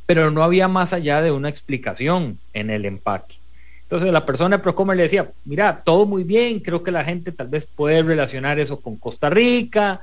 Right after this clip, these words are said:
eh, eh, fauna, flora, ¿verdad? Pero al final yo no entiendo cuál es tu producto". Opa,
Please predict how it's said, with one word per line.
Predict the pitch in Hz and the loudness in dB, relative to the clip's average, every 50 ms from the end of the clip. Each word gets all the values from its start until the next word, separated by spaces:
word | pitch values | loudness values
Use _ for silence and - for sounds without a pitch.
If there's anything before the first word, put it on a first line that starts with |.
| - - - - - - - | -14 -16 -16 -16 -14 -12 -8
eh, | 143 127 117 117 - - - - 131 - - - | -6 -6 -6 -8 -12 -14 -16 -16 -16 -14 -10 -6
eh, | 147 131 123 120 | -4 -4 -2 0
fauna, | - 208 220 233 226 220 220 208 190 190 190 185 175 165 147 135 127 - | 2 4 6 6 6 6 4 2 -2 -2 -4 -4 -4 -4 -4 -6 -8 -8
flora, | - 175 190 214 220 220 220 214 208 202 185 165 | -2 0 2 2 4 4 2 2 2 0 -2 -2
¿verdad? | 147 127 135 160 175 185 - - - - - - - - - - - - | -4 -6 -6 -6 -8 -8 -10 -14 -16 -16 -16 -16 -16 -16 -16 -16 -10 -2
Pero | - 143 151 | 0 2 2
al | 147 135 | 2 0
final | - 143 143 143 147 | -2 -4 -4 -4 -2
yo | 147 175 | 0 0
no | 185 190 | 0 0
entiendo | 185 160 190 185 190 180 180 | 0 0 -2 -2 -2 -2 0
cuál | - 175 165 | 0 -2 0
es | 175 170 - | -2 -4 -6
tu | - 175 - | -8 -8 -8
producto". | - 117 113 127 175 226 - - - - - - - - - - - - - - - - - - - - - - - - - - - - - - - - - - - - - - - | -6 -6 -2 0 0 0 -2 -4 -8 -14 -14 -14 -14 -14 -14 -16 -16 -16 -16 -16 -16 -16 -16 -16 -16 -16 -16 -16 -16 -16 -16 -16 -16 -16 -16 -16 -16 -16 -14 -14 -14 -14 -14 -12 -4
Opa, | - 208 240 233 233 - - 113 92 - - | 0 2 2 2 0 -2 -4 -6 -6 -6 -12